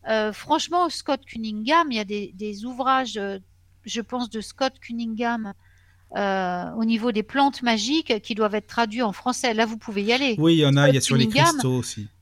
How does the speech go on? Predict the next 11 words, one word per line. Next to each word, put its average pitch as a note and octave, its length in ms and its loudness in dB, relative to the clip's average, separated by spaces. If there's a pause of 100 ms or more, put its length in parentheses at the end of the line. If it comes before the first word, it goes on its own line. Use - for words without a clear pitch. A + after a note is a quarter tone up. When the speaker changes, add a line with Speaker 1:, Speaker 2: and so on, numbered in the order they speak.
(420)
Speaker 1:
Ouais, A#3+ 180 4
ouais, A#3+ 240 2
bah, G#3 160 0 (200)
euh, A3+ 180 -16
Scott - 280 -4
Cunningham, D4 380 -6
vous B3 100 -16
pouvez A3+ 160 -6
y G3 80 -4
aller, A#3+ 220 -6
hein. G3+ 140 -14